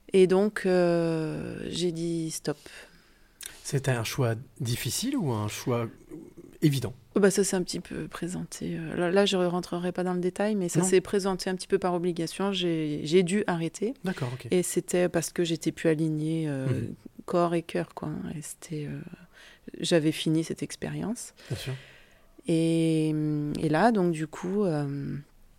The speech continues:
Speaker 1: je me suis concentrée sur ma famille. Et là, je vais parler de la personne qui m'a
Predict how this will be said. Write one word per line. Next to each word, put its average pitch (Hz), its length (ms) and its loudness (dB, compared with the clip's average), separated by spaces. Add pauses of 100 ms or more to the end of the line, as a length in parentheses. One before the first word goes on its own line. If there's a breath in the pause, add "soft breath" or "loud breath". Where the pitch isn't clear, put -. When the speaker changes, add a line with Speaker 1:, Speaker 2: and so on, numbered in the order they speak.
(320)
Speaker 1:
je 196 120 2
me 165 60 0
suis 165 140 -8
concentrée 190 380 -2
sur 175 120 -4
ma 160 120 -4
famille. 175 480 -4 (680 loud breath)
Et 170 80 0
là, 190 120 6
je 202 80 2
vais 175 80 4
parler 180 260 0
de 196 80 0
la 170 140 2
personne 190 520 -2
qui - 160 -8
m'a 156 220 -6